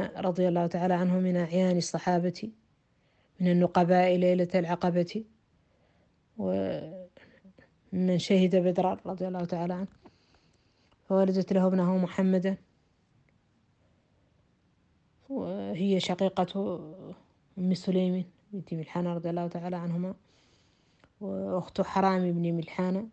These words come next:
رضي الله تعالى عنه الذي استشهد يوم بئر معونة. كان رضي الله تعالى عنه لما طعن قال: "فزت ورب الكعبة"،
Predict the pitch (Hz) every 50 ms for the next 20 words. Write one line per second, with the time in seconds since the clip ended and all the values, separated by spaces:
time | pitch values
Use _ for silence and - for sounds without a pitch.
0 | _ _ _ - 170 156 165 165 170 170 170 165 - 175 156 170 175 175 170 165
1 | 175 170 175 175 160 151 156 165 - - 175 - - - 185 170 - - 185 170
2 | 160 180 185 190 - _ _ _ _ _ _ _ _ _ _ 170 165 165 165 170
3 | 170 165 170 180 175 175 175 175 175 160 156 175 175 175 175 175 - 190 220 214
4 | _ _ _ _ _ _ _ _ _ _ _ _ _ _ _ _ _ _ _ _
5 | _ _ _ _ _ _ _ _ _ _ _ _ _ _ _ _ _ _ _ _
6 | _ _ _ _ _ _ - 220 190 190 190 190 190 185 185 - - 180 180 180
7 | 180 175 180 180 180 180 175 175 170 175 180 170 175 175 180 180 175 175 180 175
8 | 180 175 185 165 160 175 175 175 202 214 _ _ _ _ _ _ _ _ _ _
9 | _ _ _ _ _ _ _ _ _ _ _ _ _ _ _ _ _ _ _ _
10 | _ _ _ _ - 175 175 175 170 170 175 190 185 180 - _ _ _ _ _
11 | _ _ _ _ _ _ _ _ _ _ _ _ - 202 190 196 202 202 196 190
12 | 214 220 - 202 180 - - - 180 175 170 170 170 165 165 180 175 180 - -
13 | 175 160 165 175 196